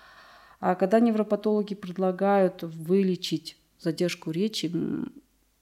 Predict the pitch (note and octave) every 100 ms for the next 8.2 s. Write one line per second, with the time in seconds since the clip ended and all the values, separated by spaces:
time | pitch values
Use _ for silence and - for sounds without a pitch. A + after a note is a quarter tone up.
0 | _ _ _ _ _ F3 E3 D#3+ F#3 G3+
1 | G#3 F#3+ F#3 F#3 G3+ G3+ F3+ F3+ F3 F3
2 | F3+ F#3 F#3 F3 F3 G3+ - F3+ F#3+ F3
3 | F3+ F3 F3 - F3 E3+ E3+ B3 A3+ G3+
4 | E3+ F#3 - - D#3+ D#3+ - F3 E3+ -
5 | E3 - - D#3+ C#3+ - A3 _ _ _
6 | - - - - E3+ G#3 A3 G#3 G#3 G#3
7 | G3 F#3 F#3+ F#3 F#3 F3+ - A#3+ G#3+ -
8 | G3 F#3+